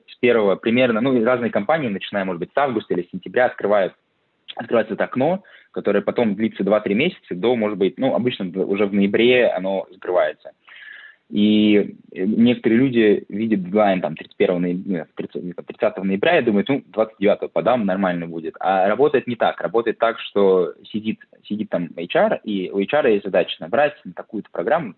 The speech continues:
десять людей. И чем быстрее она их наберёт, тем быс-, быстрее она сможет заниматься другими своими делами. Вот. Поэтому для неё и, кон-, и, конечно,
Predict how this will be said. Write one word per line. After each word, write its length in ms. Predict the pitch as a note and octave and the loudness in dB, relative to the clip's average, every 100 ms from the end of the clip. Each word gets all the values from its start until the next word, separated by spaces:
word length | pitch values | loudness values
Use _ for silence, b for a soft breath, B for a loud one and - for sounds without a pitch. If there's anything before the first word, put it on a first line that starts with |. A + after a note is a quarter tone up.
| _ | _
десять 380 | F#2+ B2 - F#2 | -2 -2 -4 -18
людей. 320 | F2+ E2 - _ B B B - | -8 -8 -8 _ B B B -6
И 200 | G2+ G2+ | -4 -4
чем 220 | - C3 | -2 -2
быстрее 280 | B2 - C#3 | -2 -2 0
она 120 | B2 | 0
их 120 | A2+ - | -2 -2
наберёт, 380 | A#2+ E3 G3+ - _ | 0 2 0 -6 _
тем 120 | A2 | -4
быс-, 180 | G#2 - | -4 -4
быстрее 380 | G2+ - D#3+ E3 | -8 -2 0 2
она 100 | A2+ | 2
сможет 220 | A#2+ B2 | 0 0
заниматься 260 | A#2 A#2+ - | 0 -2 -2
другими 320 | A#2 C3+ G#2 | -2 0 -2
своими 260 | - F2 | -2 -6
делами. 320 | F2 F2+ D#2 - _ _ - | -2 0 -2 -6 _ _ -8
Вот. 360 | F#2+ F2 - | -2 0 0
Поэтому 340 | G2+ A2+ A2+ G#2+ | 0 0 -2 -2
для 120 | G#2+ | -2
неё 400 | A2 C#3+ D#3 - _ _ _ _ _ - - - | 0 2 2 0 _ _ _ _ _ -20 -6 -2
и, 100 | A2 | 0
кон-, 160 | G#2+ | 2
и, 100 | A2 | 0
конечно, 560 | A2 A#2+ B2+ A#2 G2+ | 2 2 2 2 0